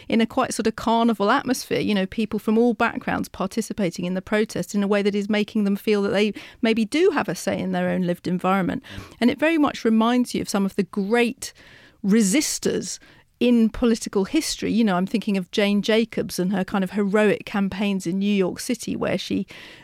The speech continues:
protested against the projects being built and protested against people's houses being bulldozed against their will. Because unfortunately, you know, with urban planning,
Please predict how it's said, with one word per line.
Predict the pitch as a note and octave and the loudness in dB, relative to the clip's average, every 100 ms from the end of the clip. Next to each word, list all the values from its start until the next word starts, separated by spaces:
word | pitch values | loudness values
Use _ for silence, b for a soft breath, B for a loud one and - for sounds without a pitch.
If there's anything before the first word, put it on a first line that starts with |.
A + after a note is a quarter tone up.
| B - - | B -10 -2
protested | G3+ - A#3+ - A3 G3+ | -2 0 -4 -2 -2 0
against | G3 F#3 - | 0 0 -2
the | F#3 | -8
projects | - A#3+ G#3+ - - - | -2 -2 0 -4 -6 -6
being | F3+ E3+ F3+ | -2 0 0
built | F3 D3+ D3+ E3 | -2 -2 -2 -6
and | E3+ - | -6 -6
protested | G#3+ - A3+ - G3+ | -8 -4 -4 -4 -4
against | F#3+ F#3 - | -2 -4 -4
people's | G3+ G#3 G3 | -6 -4 -4
houses | G#3+ A3+ F#3+ F#3 | -2 -2 -2 -6
being | F3+ F#3 | -4 -4
bulldozed | F3+ G3+ G#3 G3+ F#3+ F#3+ | -2 -2 2 2 2 0
against | F#3 F#3 - | -2 -2 -2
their | E3+ F#3 | -4 0
will. | A#3+ G#3+ | 0 0
Because | F3+ - G3 B B B | -2 -4 -6 B B B
unfortunately, | - C4 - E4 - G3+ - | -2 0 0 -2 0 -2 0
you | A3+ | 0
know, | F#3+ | 0
with | F#3+ A#3+ | 0 2
urban | A3+ G#3+ G3 F#3 | 2 0 -2 -4
planning, | - A#3 A3+ E3+ - | -4 -4 -2 -4 -6